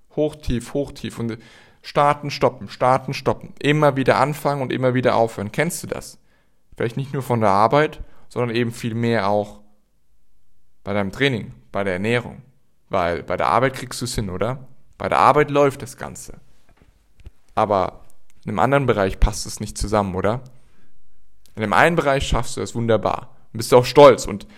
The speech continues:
da kriegst du auch viel von deiner Power her. Ja, absolut. Aber wie sieht es denn in dem anderen, in den anderen Bereichen aus? Schaffst du es dort auch, eine kontinuierliche Gerade zu fahren, eine kontinuierlich-, kontinuierliche Linie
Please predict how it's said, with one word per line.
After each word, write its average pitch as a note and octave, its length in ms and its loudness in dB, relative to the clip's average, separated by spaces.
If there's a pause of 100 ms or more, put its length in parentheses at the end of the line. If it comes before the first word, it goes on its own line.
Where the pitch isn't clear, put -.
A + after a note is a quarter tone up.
(120)
da A2 60 -2
kriegst - 320 -2
du B2 40 2
auch A2+ 80 0
viel C#3 340 -2
von A#2+ 140 -4
deiner A2 160 2
Power D3 340 4
her. - 180 0
Ja, A2+ 240 4
absolut. - 560 -2 (600)
Aber A#2+ 160 -6
wie B2 80 -2
sieht D3+ 220 -8
es - 100 -10
denn C3+ 140 -6
in B2 60 -4
dem A#2+ 120 -4
anderen, A#2+ 300 -4
in B2 100 -6
den A#2 140 -2
anderen B2+ 320 -2
Bereichen - 420 -8
aus? - 320 -16 (640)
Schaffst - 400 0
du C3+ 60 0
es B2+ 180 -4
dort C3 320 2
auch, C3+ 320 0 (1500)
eine A2 180 -4
kontinuierliche A#2+ 1080 -4
Gerade A#2+ 600 2
zu B2+ 160 -12
fahren, F#2+ 200 -6
eine G#2 180 -8
kontinuierlich-, A#2+ 800 -4 (200)
kontinuierliche C3 600 0
Linie B2+ 880 0